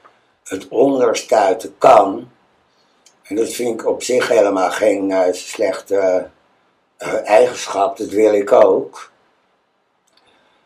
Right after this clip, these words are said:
Maar de ellende is dat, eh, het walgelijkste wat een mens kan, eh, zijn, is jaloer-, eh, jaloers zijn. En ik denk dat dat, eh,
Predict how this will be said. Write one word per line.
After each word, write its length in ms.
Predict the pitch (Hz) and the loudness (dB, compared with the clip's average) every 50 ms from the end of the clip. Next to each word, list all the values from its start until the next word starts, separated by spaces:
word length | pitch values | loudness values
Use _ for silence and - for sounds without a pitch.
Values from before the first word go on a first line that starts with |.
| _ _ _ | _ _ _
Maar 360 | _ 101 - - - - - - _ | _ 4 6 6 6 4 0 -6 _
de 160 | - 98 117 | -4 -2 2
ellende 720 | 127 - 104 107 107 110 113 123 127 131 120 107 104 101 | 4 6 6 6 8 8 8 8 6 4 4 4 4 4
is 180 | 90 - - - | 2 -2 -4 2
dat, 340 | 110 110 104 - - - 107 | 4 6 6 6 2 0 0
eh, 160 | 101 98 95 - - - _ - 117 113 - - _ _ _ | 0 0 0 -4 -8 -14 _ -6 -4 -4 -4 -6 _ _ _
het 280 | - 98 98 95 90 | -6 -6 -6 -6 -4
walgelijkste 1300 | 85 110 117 117 135 165 160 156 - 156 139 127 113 - - - - - - 107 107 104 98 95 95 92 - - _ _ _ _ _ _ _ _ _ _ _ | 0 4 6 8 8 6 6 4 2 2 4 4 4 4 2 -4 -10 -8 -2 2 4 4 4 4 0 -2 -4 -12 _ _ _ _ _ _ _ _ _ _ _
wat 200 | - 101 101 101 | -2 -2 0 0
een 140 | 113 104 101 | 0 0 2
mens 420 | 104 104 104 104 110 107 - - | 4 4 4 4 2 -2 -6 -6
kan, 380 | - - 107 101 98 95 95 95 | 2 4 4 4 4 2 -2 -4
eh, 320 | 95 95 95 95 95 95 92 | -2 -2 -2 -2 -2 -2 -4
zijn, 520 | - - 104 107 101 104 113 120 127 131 | -4 0 2 4 4 6 4 2 0 -2
is 240 | 135 120 95 - - | -4 -6 -8 -8 -10
jaloer-, 640 | 98 95 104 104 104 101 107 110 107 98 95 - - - | -4 4 6 6 6 6 4 2 0 -2 -2 -4 -6 -6
eh, 260 | 92 101 101 - 87 | -8 -8 -8 -4 -2
jaloers 680 | - - 95 95 95 95 82 78 - - - - - | 0 0 2 0 0 -2 -4 -6 -8 -8 -12 -12 -14
zijn. 440 | - 78 73 73 73 73 71 69 _ _ _ _ _ _ _ _ _ _ _ _ _ _ _ _ _ _ | -14 -14 -14 -16 -16 -18 -20 -20 _ _ _ _ _ _ _ _ _ _ _ _ _ _ _ _ _ _
En 220 | - 92 90 101 | -10 -8 -6 -6
ik 180 | 101 95 80 - | -6 -6 -2 2
denk 240 | 104 107 101 92 | 2 2 4 2
dat 320 | 95 92 - - 90 90 - | 0 -2 -4 -6 -12 -8 2
dat, 340 | - - 120 - - - 139 | 4 4 4 4 0 2 4
eh, 440 | 127 117 113 110 110 107 107 110 | 6 8 10 10 10 8 6 4